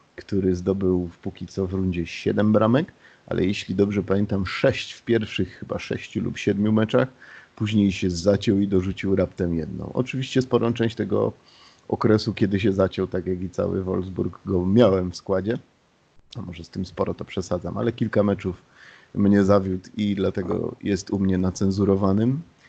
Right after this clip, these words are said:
A drugim największym ananaskiem jest Kevin Folland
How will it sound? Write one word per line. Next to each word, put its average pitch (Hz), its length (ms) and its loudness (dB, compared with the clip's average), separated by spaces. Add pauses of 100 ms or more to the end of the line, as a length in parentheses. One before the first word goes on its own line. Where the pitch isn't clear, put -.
(280)
A 95 640 0 (160)
drugim 107 720 2
największym 104 640 4
ananaskiem 101 720 0
jest 90 120 -2
Kevin 101 360 2
Folland - 540 -6